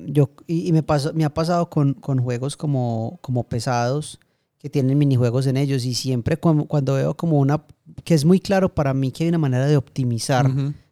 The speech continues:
Speaker 1: teniendo en cuenta no solo mi movimiento, sino los que hay antes y después de mí, me pasa eso, que es estresante, porque entonces ahí tienes que tomar como una decisión, como, ¿cómo voy a jugar? O sea, ¿voy a jugar a tratar de ganar con to-, solo eso en mente?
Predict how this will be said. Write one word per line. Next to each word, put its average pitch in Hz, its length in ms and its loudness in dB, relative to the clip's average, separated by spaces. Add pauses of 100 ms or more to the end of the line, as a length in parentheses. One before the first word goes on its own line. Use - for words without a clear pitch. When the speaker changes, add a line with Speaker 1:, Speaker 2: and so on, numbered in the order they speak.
Speaker 1:
teniendo 156 320 4
en 151 100 4
cuenta 151 380 0
no 151 120 2
solo 147 280 2
mi 143 180 2
movimiento, 117 560 -2
sino 135 380 0
los 143 280 -4
que - 120 -2
hay 143 140 0 (120)
antes 143 400 0
y 131 60 -2
después 117 340 -4
de 127 80 -2
mí, 156 240 0 (320)
me 147 140 0
pasa 143 480 4
eso, 135 220 4
que 120 420 2
es 135 160 0
estresante, 147 800 0 (420)
porque 139 180 0
entonces 143 260 4
ahí 156 120 6
tienes 143 260 2
que - 80 -4
tomar 143 240 0
como 143 160 -4
una 135 160 0
decisión, 120 460 -4
como, 113 260 -6
¿cómo 139 240 2
voy 147 140 4
a 147 40 0
jugar? 123 440 -6 (460)
O - 20 -20
sea, 123 100 0
¿voy 123 120 6
a 139 40 6
jugar 143 240 4
a 143 80 0
tratar 127 480 0
de 143 120 2
ganar 120 580 2
con 143 500 2
to-, 170 220 2
solo 151 200 6
eso 147 140 4
en 147 80 2
mente? 180 480 0